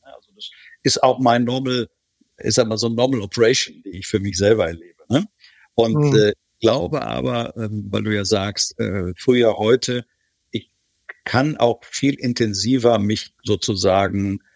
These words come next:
Speaker 1: auch auf mal so ein langsameres und wir machen einen Agendapunkt nach dem anderen und müssen nicht gleich, äh, auf den Punkt neun springen. Aber es macht einfach Spaß. Und es macht einfach Spaß,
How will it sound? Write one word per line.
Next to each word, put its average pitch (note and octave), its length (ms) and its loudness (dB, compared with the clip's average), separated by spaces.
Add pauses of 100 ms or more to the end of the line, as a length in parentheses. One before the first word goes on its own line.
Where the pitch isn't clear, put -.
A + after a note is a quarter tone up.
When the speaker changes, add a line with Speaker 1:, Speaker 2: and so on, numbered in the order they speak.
(320)
Speaker 1:
auch B2 380 2
auf A2 280 -4
mal A2 520 -2
so G2+ 200 -4
ein F#2+ 100 -4
langsameres G#2+ 880 0
und G2 160 -8
wir G2 120 -4
machen G#2 560 0
einen A2 300 -2
Agendapunkt G#2+ 760 -2
nach F#2+ 180 2
dem F2+ 180 -2
anderen B2+ 440 2 (320)
und A#2 120 -2
müssen C#3 220 2
nicht A2 120 -2
gleich, A2 400 -6 (160)
äh, F#2+ 440 -2
auf A2 140 0
den A2 120 2
Punkt A2 240 -10
neun G#2+ 240 2
springen. G#2 500 -2 (960)
Aber D3 140 2
es D3 80 0
macht D3+ 160 0
einfach A#2 180 -4
Spaß. - 420 -10 (1000)
Und A#2+ 60 2
es A#2 100 -2
macht C#3+ 160 2
einfach A#2+ 280 -6
Spaß, C#3+ 500 -4